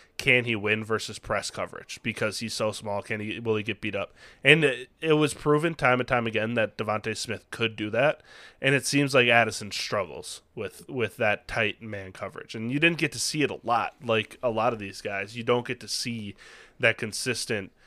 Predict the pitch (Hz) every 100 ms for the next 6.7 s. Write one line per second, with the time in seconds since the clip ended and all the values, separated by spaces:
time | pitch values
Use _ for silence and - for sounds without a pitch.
0 | _ - 123 113 107 107 113 101 - -
1 | 107 - - 113 95 92 - - _ _
2 | - 117 117 107 98 _ - 147 127 127
3 | 127 143 143 120 113 123 120 123 113 110
4 | 117 107 - 123 110 107 101 110 - 104
5 | 107 107 101 95 110 104 98 104 95 92
6 | 90 90 92 82 - 69 -